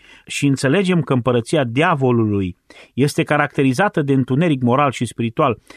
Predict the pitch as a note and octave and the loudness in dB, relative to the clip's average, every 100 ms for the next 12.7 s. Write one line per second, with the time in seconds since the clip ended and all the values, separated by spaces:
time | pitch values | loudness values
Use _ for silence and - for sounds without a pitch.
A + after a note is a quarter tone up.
0 | - _ C#3+ F#3 F#3 G3 A#3 F#3+ E3+ F3 | -20 _ -2 0 0 0 0 2 2 4
1 | B3 - E3+ D3+ - A#2 A#2 C3+ C3 C#3 | 2 0 0 0 -2 -4 -2 -2 0 0
2 | A#2+ G2+ C3+ C#3+ - - A#2+ D3 D#3+ G#2+ | -2 0 0 0 -2 -4 0 0 0 0
3 | G#2 A#2 C3+ D#3+ - - - _ _ _ | -2 -4 -2 -2 -4 -10 -18 _ _ _
4 | _ _ - F#2 C#3+ G3 _ _ _ _ | _ _ -12 -4 -2 -2 _ _ _ _
5 | - B2+ A#2+ A#2 A2 G#2 A#2+ D3+ C#3+ F2 | -6 -4 -2 0 -2 -2 -2 0 -2 -4
6 | - _ - F2+ A#2+ C3 - A#2+ A2 G#2 | -14 _ -20 -8 -4 -4 -2 -6 -4 -4
7 | G#2 A2+ - A#2+ B2 E3 A#2 - - - | -4 -6 -8 -8 -4 -4 -4 -10 -20 -20
8 | A2 C3+ C#3 C3 F#3+ F#3 C#3 D#3 A3+ - | -6 -2 0 0 -2 -4 -2 0 0 0
9 | D3+ G#3 - D#3 C3+ - C4 F#3+ A#2 F#2+ | -2 -2 -2 -2 -2 -2 -2 -2 -6 -12
10 | _ _ _ _ - G3+ - A3+ F#3+ D#3+ | _ _ _ _ -6 -4 -4 -2 -2 -2
11 | F3+ E3+ - C#3+ B2 A#2 C#3 G3+ F3 E3 | -2 -4 -2 -2 0 0 0 -2 -2 0
12 | E3 E3+ - E3+ G3 F3 G2 | 0 -2 -4 -4 -2 -4 -8